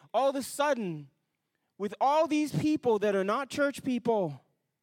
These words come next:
And the church people on the outside, they're called the Pharisees. At this point, they take a look and they're like, "How in the world can he eat with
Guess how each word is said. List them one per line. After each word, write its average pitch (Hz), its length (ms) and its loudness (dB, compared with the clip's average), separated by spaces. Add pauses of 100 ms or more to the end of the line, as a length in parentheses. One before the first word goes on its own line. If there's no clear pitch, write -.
(800)
And 240 160 2
the 247 60 2
church 311 340 -2
people 262 440 2
on 226 120 2
the 214 120 2
outside, 226 500 0 (300)
they're 208 120 0
called 208 280 0
the 175 60 -12
Pharisees. 254 600 0 (260)
At 190 160 0
this 294 200 -2
point, 226 320 0 (180)
they 247 180 4
take 277 300 0
a 233 40 -2
look 226 220 2
and 220 140 -2
they're 208 60 0
like, 190 260 0 (480)
"How 208 880 2 (140)
in 196 160 2
the 185 80 6
world 156 760 4 (160)
can 175 240 2
he 160 320 0
eat 190 540 -2 (360)
with 175 520 2